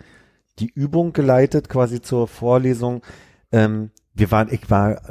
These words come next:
einer von drei, vier Jungs da. Wir waren relativ wenig auch. Und, äh, der kam auf mich zu und, und wollte mich so überreden, dass es doch ganz toll wäre, da irgendwie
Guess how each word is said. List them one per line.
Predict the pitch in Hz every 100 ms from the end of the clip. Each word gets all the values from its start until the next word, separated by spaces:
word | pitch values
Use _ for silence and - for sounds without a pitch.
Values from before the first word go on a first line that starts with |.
| -
einer | 104 110
von | - 98
drei, | 95 92 110
vier | 113 - 101
Jungs | 90 87 90 -
da. | 87
Wir | 87
waren | 85 90
relativ | 98 92 107 113 104 -
wenig | 101 92 -
auch. | - 85
Und, | - 113 104 90
äh, | 110 101 - - - -
der |
kam | 117 143
auf | 135 123
mich | 131 -
zu | 127 127
und, | 127 -
und | 127 110
wollte | 117 120
mich | 131 -
so | 120 117
überreden, | - 120 104 113 123 127 -
dass | 110
es | 117
doch | - 113
ganz | 120 -
toll | - 117
wäre, | 117 117 110
da | 104
irgendwie | 107 113 113 113